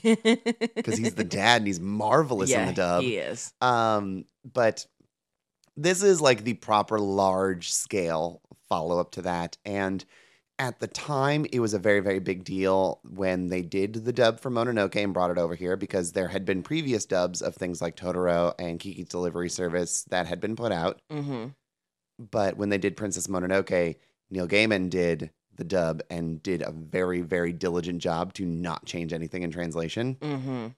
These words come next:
Speaker 2: And that was seen as, like, a very huge stepping stone in terms of, like, not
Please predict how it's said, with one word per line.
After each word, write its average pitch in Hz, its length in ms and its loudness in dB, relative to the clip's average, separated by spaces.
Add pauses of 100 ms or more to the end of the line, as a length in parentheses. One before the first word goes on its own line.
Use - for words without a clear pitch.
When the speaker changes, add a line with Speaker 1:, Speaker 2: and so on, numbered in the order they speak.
(120)
Speaker 2:
And 90 460 -2
that 87 180 -2
was 87 120 -8
seen 90 200 -4
as, 85 120 -4
like, 87 320 -4
a 92 100 -10
very 85 600 -2
huge 85 380 -10
stepping 90 360 -4
stone 104 360 0
in 90 180 -8
terms 90 320 -6
of, 85 160 -4
like, 85 260 -6 (720)
not 92 460 -4